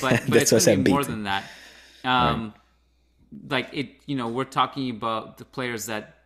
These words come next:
Speaker 1: they sometimes have on their bench. You know, sometimes they'll, they'll start, but players like Sule and Coman, who came off the bench against you guys and murdered you guys, p-, players like Sabitzer, Tolisso, um, Musiala, they're good players. Um,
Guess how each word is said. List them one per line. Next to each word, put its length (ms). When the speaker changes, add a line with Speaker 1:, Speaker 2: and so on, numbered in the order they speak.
Speaker 1:
they 120
sometimes 460
have 180
on 60
their 100
bench. 400
You 60
know, 80
sometimes 460
they'll, 140
they'll 180
start, 300
but 160
players 360
like 160
Sule 420
and 140
Coman, 500
who 120
came 200
off 140
the 60
bench 240
against 280
you 80
guys 240
and 120
murdered 320
you 80
guys, 400
p-, 140
players 420
like 160
Sabitzer, 720
Tolisso, 680
um, 500
Musiala, 800
they're 100
good 260
players. 540
Um, 420